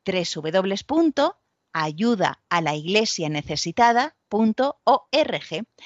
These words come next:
y puedes hacerlo apuntándote con tu parroquia, con tu colegio, con tu familia.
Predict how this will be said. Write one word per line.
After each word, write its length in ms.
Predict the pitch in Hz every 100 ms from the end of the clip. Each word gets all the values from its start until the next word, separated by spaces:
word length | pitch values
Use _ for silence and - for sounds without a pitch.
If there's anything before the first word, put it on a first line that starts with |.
| - -
y 100 | 156
puedes 280 | 156 160 175
hacerlo 420 | 190 196 214 302 - -
apuntándote 840 | - 156 175 165 156 190 202 214 254
con 180 | 202
tu 100 | 156
parroquia, 560 | - 147 185 214 214 226
con 180 | 214 170
tu 120 | 160
colegio, 540 | - 175 220 - 233
con 160 | 247 214
tu 100 | 151
familia. 680 | - 160 220 226 214 214